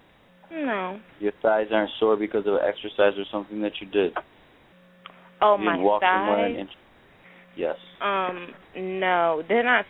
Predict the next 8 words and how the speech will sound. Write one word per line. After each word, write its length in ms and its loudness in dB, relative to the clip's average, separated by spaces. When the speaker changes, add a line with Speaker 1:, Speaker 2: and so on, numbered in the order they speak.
Speaker 1:
sore, 380 4
but 120 2
it's 500 0
like 300 2
eczema. 600 -2
I 60 -16
don't 320 -12
know. 340 -10